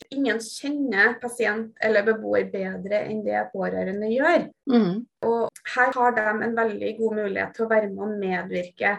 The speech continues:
Speaker 1: ved at de har kunnskap om beboeren sitt tidligere liv. Men her og har jo, ved å jobbe som livsgledehjem, så har vi også veldig mye fokus på at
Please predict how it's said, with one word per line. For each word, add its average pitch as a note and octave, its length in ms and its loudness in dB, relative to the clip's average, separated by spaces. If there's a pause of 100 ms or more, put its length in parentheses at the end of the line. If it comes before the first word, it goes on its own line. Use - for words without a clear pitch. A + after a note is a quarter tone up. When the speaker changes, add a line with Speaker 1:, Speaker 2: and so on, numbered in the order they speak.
Speaker 1:
ved G#3+ 300 2
at G3 180 2
de G3+ 280 -2
har G3+ 460 0
kunnskap A3 840 -4
om G#3 480 -4
beboeren F#3 640 0 (100)
sitt A3 220 -10
tidligere G3 360 -4
liv. A3 360 -6 (140)
Men C4+ 120 4
her B3 320 4
og B3+ 100 0
har A3 300 0
jo, G3+ 140 -2 (260)
ved A3 180 6
å A3 60 8
jobbe A3 480 0
som G3+ 580 -4 (100)
livsgledehjem, F#3+ 760 -4
så A#3 160 -4
har G#3 240 2
vi G3+ 80 -2
også - 240 -6
veldig A3 260 -2
mye G3+ 140 -6
fokus F#3+ 400 -8
på G3 80 -4
at G3 160 -6